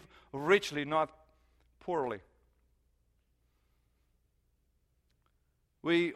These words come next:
not only need prayer, we need Bible study, like I said. We not only need intellectual knowledge, but we also need a mystical, mystical side. It's both a fusion, like I said, of mind and heart. And Paul said, "I want both of those to be true to you.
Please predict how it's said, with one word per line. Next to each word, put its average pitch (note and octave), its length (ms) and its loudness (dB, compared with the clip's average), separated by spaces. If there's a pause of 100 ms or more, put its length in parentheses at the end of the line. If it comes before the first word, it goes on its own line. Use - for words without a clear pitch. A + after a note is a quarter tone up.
not F#3 180 0
only F3 160 -6
need D#3 260 -8
prayer, E3 260 4
we C3 120 -2
need C#3+ 180 -4
Bible C#3+ 300 2
study, B2+ 240 -4
like B2 200 -2
I B2 40 -2
said. D#3 260 4
We D#3 100 0
not G3+ 200 4
only G3 240 0
need F#3 400 0
intellectual F3 760 4
knowledge, D#3+ 680 2 (440)
but F#3 140 6
we F3+ 100 8
also F#3+ 300 4
need F3+ 340 0
a D#3+ 120 6
mystical, D#3 680 0
mystical A3 480 4
side. C3+ 440 0 (600)
It's G3+ 180 6
both B3+ 280 12
a G#3+ 60 4
fusion, A#3 480 4
like C#3+ 180 0
I D#3+ 40 2
said, F3 260 4
of D#3 280 2
mind C4 600 8
and B3+ 160 -2
heart. B3 500 6 (440)
And G#3 160 2
Paul B3+ 180 10
said, A#3 180 4
"I A#3 80 6
want B3 280 6
both C#4 240 10
of A3+ 140 0
those G3+ 260 2
to F#3+ 80 -8
be F3+ 140 -6
true A#3 240 -8
to E3+ 120 -6
you. C#3+ 240 -6